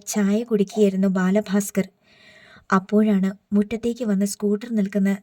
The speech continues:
ശബ്ദം അവർ കേട്ടത്. "രുക്മിണി, അതാരാണെന്ന് നോക്കിക്കേ," സുഭദ്രാമ്മ പറഞ്ഞു.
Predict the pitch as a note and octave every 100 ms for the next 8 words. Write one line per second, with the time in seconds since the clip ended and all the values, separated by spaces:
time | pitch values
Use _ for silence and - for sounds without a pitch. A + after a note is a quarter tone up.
0 | - - G3 F3+ G#3+ G3 G3+ G3+ F#3+ F#3+
1 | F#3+ F#3 _ _ _ _ _ _ G#3+ G#3
2 | G#3 G#3 A3+ G3+ - _ _ _ - G#3
3 | A3 A#3+ G#3+ A#3+ A#3+ B3 A#3 G#3 G#3+ G#3+
4 | A3 - _ _ _ - - F#3 F#3 G3
5 | G3+ G#3+ F#3+ F#3+